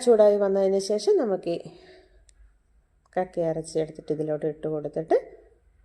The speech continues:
ഒന്ന് നന്നായിട്ട് ഫ്രൈ ചെയ്ത് കൊടുക്കുക. ഒന്ന് നന്നായി ഇളക്കി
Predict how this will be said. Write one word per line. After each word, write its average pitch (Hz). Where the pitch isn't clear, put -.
ഒന്ന് 247
നന്നായിട്ട് 165
ഫ്രൈ 196
ചെയ്ത് 156
കൊടുക്കുക. 143
ഒന്ന് 277
നന്നായി 233
ഇളക്കി 180